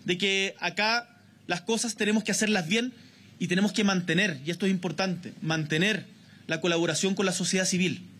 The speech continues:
Me parece que eso es relevante destacarlo porque el Estado se apoya mucho en la sociedad civil para poder sacar las pegas adelante. Y eso hay que hacerlo de manera proba, de manera transparente, con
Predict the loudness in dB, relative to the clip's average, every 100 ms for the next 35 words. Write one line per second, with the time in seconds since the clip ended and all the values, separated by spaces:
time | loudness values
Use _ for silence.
0 | -20 -20 -20 -20 -20 -20 -20 -20 -20 -20
1 | -20 -20 -20 -20 -12 -6 0 0 2 2
2 | 0 -4 -14 -6 -2 2 2 4 4 2
3 | 0 0 2 2 2 0 0 0 0 -4
4 | -10 -6 -2 0 0 0 -2 -2 -2 -2
5 | 0 0 0 0 0 0 2 2 2 0
6 | 0 -2 0 0 2 0 0 0 0 0
7 | 0 0 -2 0 0 2 2 0 -2 -8
8 | -18 -20 -20 -20 -20 -8 0 0 2 0
9 | 0 2 2 0 -4 -10 -2 0 2 2
10 | 0 -2 0 2 2 -2 -4 -2 0 0
11 | -2 0 0 0 -4 -10 -12 -20 -20 -20
12 | -20 -20 -2 2 4 2 0